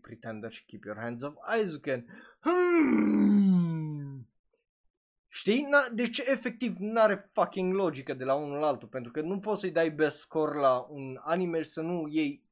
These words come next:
în considerare și opening-ul și ending-ul și să nu fie nominalizate în categoriile alea.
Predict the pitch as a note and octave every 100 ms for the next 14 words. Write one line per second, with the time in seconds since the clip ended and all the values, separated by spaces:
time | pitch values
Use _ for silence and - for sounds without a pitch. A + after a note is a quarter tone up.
0 | _ _ A3+ A3+ G#3 G#3 F#3 F#3 E3 D3+
1 | C#3+ C#3 B2 - C3+ B2+ _ _ E3 C#3+
2 | D3+ C#3 B2+ A#2 B2+ A#2+ A#2 A2+ G#2 _
3 | _ _ _ - D#3 D#3+ F3 E3+ D#3 -
4 | _ _ G3 G#3 F3 C3+ A#2+ A#2+ _ _
5 | D3 D3+ D3+ C#3 C3 A#2+ C3+ C3 B2 A#2
6 | A#2 B2+ B2 A#2+ B2 A#2 A2+ G#2+ G2+